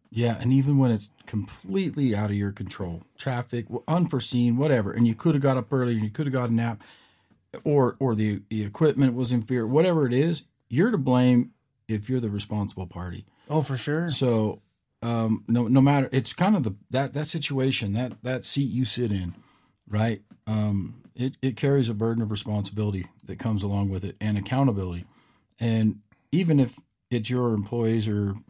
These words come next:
Speaker 1: whatever that completely screwed up, it's still on you.
Speaker 2: Yeah.
Speaker 1: No matter what, depending on where you're sitting, right?
Speaker 2: Yep.
Speaker 1: I can't go back to the customer and go, "I know that turned out like crap, but guess what? Wasn't my fault, man."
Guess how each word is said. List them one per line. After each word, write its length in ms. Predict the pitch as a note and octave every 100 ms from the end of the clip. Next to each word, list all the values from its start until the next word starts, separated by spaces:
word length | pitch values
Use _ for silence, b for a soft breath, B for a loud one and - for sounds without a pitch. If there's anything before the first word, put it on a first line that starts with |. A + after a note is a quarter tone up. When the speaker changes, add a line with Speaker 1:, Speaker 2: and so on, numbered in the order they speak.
| -
Speaker 1:
whatever 500 | A2 B2 A#2+ G#2+ G2+
that 180 | F#2+ -
completely 500 | G#2+ G2+ C3 G2+ A2
screwed 300 | - A#2 A2
up, 320 | A2 G#2+ - _ _ _ _ _ _ _ -
it's 160 | C#3+ C#3
still 320 | A2 B2+ A#2+
on 200 | G2 F#2+
you. 280 | A2+ A#2+ A#2 _ _ _ -
Speaker 2:
Yeah. 140 | C#3
Speaker 1:
No 60 | A#2+
matter 260 | C3 B2+
what, 260 | A2+ B2 E2+
depending 360 | G2+ C3 A#2+ A#2
on 120 | A2
where 140 | A2
you're 140 | A2 G2+
sitting, 440 | - G#2+ E2 F2 -
right? 260 | G2+ A2 - -
Speaker 2:
Yep. 220 | C#3 C3+ -
Speaker 1:
I 120 | A#2 B2+
can't 260 | C3+ A#2
go 100 | A2
back 240 | G#2 G#2 G2+
to 60 |
the 80 | F2+
customer 400 | F#2 A2 - G2+
and 80 | G2+
go, 240 | G2+ G2+
"I 120 | G#2+ A2
know 200 | B2 A2+
that 200 | G#2+ -
turned 220 | A2+ G#2+
out 140 | G2+
like 180 | G2 F#2
crap, 280 | A2 A2 -
but 100 | -
guess 260 | G2 F#2+
what? 280 | - G2+ D#2+ _ _ _ _ -
Wasn't 320 | A#2+ C3+ D3
my 200 | C#3+ C#3
fault, 420 | C#3+ D3+ D#3 -
man." 360 | A#2 B2+ C#3